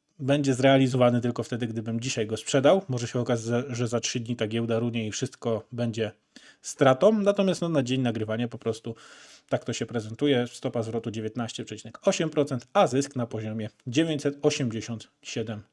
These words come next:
złotych, a łączna wartość tego portfela wynosi dziesięć tysięcy sześćset sześćdziesiąt złotych w zaokrągleniu do góry.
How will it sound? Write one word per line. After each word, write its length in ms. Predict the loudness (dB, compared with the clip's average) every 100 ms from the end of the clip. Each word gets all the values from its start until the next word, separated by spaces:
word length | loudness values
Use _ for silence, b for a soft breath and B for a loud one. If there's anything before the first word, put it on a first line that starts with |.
| _
złotych, 440 | 0 2 2 0 -4 B B B B
a 100 | 6
łączna 440 | 8 6 2 -2
wartość 420 | 4 4 4 0 -4
tego 240 | -4 -4
portfela 520 | -6 -10 -2 0 0 -4
wynosi 480 | -6 -2 -2 -2 -8 _
dziesięć 440 | -4 2 2 2 -4
tysięcy 480 | -6 -4 -4 -6 -8 B B B
sześćset 500 | 4 4 4 0 -4 _ _ -12
sześćdziesiąt 520 | 0 0 0 -6 -8
złotych 340 | -2 -2 -2 -8
w 40 |
zaokrągleniu 600 | -6 -4 -6 -6 -6 -8 -12 _ _ -12
do 200 | 4 4
góry. 260 | 4 -4